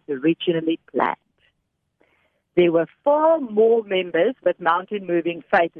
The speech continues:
that Sunday than there were at the prayer meeting.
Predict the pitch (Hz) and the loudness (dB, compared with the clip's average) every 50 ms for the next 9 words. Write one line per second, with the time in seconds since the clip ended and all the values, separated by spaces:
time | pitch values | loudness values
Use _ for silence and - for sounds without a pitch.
0 | - - 170 220 302 - _ _ - - - - 131 - 120 113 139 185 196 - | -6 -2 0 0 0 -2 _ _ -12 -10 -10 -10 -8 -6 -4 -2 -2 -2 -2 -2
1 | 175 170 170 - 175 170 156 - _ - 208 202 180 175 202 240 - _ _ _ | -2 -2 0 0 0 0 0 -2 _ 0 0 2 2 2 0 -2 -4 _ _ _
2 | _ _ _ _ - 190 190 - - - _ - 233 269 381 330 214 156 143 139 | _ _ _ _ -8 -8 -8 -6 -10 -16 _ -2 0 2 2 2 0 -2 -6 -8
3 | 139 - - 143 - 123 - | -8 -10 -14 -14 -12 -12 -12